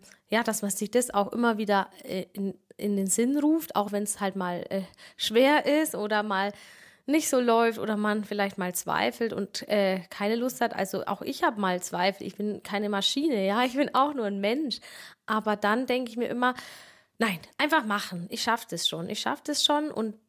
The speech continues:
da ist mein Ziel und da will ich hin.“ Und dann geh ich einfach dahin, egal was da, äh, auf meinem Weg liegt.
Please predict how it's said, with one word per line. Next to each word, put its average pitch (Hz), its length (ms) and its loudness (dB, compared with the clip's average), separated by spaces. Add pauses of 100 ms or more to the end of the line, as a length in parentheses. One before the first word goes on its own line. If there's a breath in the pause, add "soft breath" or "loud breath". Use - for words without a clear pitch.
da 220 160 -4
ist 226 100 -6
mein 220 200 -2
Ziel 180 320 -4
und 175 100 -6
da 202 160 -2
will 277 140 0
ich 277 120 -4
hin.“ 196 220 0
Und 185 220 -4
dann 208 240 0
geh 214 180 -4
ich 233 200 -10
einfach 226 280 -2
dahin, 233 320 0
egal 214 340 2
was 226 220 -4
da, 208 300 2
äh, - 280 -2
auf - 200 -6
meinem 202 240 -2
Weg 190 260 -4
liegt. - 380 -8